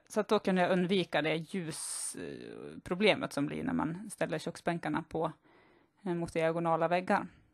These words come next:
Eh, sen är det väldigt mycket träfärger, eh, och trämöbler. Eh, allt i det här huset går liksom i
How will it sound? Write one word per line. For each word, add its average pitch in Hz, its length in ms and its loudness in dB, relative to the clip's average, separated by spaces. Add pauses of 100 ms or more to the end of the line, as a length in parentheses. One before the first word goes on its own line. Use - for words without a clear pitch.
(840)
Eh, 196 360 2 (200)
sen 269 260 10
är 233 60 10
det 233 80 8
väldigt 240 340 8
mycket - 240 2
träfärger, 180 680 8 (1040)
eh, 170 540 0 (220)
och - 460 -10
trämöbler. 196 680 6 (180)
Eh, 175 440 0 (320)
allt 202 300 6
i 185 40 4
det 180 60 4
här 180 160 8
huset 175 360 -6
går 170 320 2
liksom 170 320 -6
i 170 300 -2